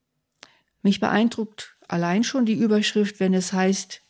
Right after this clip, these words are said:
„Jesus nimmt das Kreuz auf seine Schultern.“ Wer von uns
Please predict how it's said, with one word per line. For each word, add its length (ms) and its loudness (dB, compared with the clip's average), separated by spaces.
„Jesus 560 0
nimmt 500 2
das 400 -10
Kreuz 680 -6
auf 180 -10
seine 440 -2
Schultern.“ 760 -6
Wer 280 4
von 260 0
uns 460 2